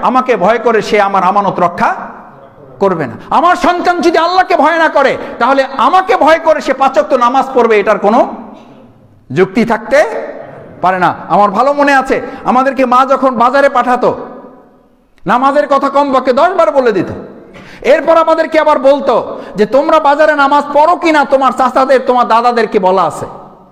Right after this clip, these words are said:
আমাদেরকে কি করার জন্য? মনিটরিং করার জন্য। আমরা আবার তখন চিন্তা রাখতাম যে আমার বা-, দাদা এবং চাচা যারা আমাদেরকে মনিটরিং করবে, তাদেরকে ফাঁকি দেওয়ার কোনো রাস্তা?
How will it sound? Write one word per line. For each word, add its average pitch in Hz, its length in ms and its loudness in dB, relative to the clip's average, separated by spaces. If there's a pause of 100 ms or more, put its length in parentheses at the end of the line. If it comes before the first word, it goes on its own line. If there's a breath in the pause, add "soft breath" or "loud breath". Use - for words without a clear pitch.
(760)
আমাদেরকে 214 380 0
কি 226 160 0
করার 214 280 2
জন্য? 143 260 0 (960 loud breath)
মনিটরিং 320 640 2
করার 214 260 0
জন্য। 123 260 -2 (400 loud breath)
আমরা 349 360 2
আবার 349 220 2
তখন 320 340 0
চিন্তা 311 320 0
রাখতাম 269 380 -2
যে 254 80 2
আমার 294 380 2
বা-, 294 360 0
দাদা 269 340 2
এবং 294 220 0
চাচা 269 300 0
যারা 277 200 2
আমাদেরকে 339 380 0
মনিটরিং 285 460 0
করবে, 247 200 0
তাদেরকে 302 580 0
ফাঁকি 269 340 0
দেওয়ার 320 260 2
কোনো 277 220 2
রাস্তা? 311 420 0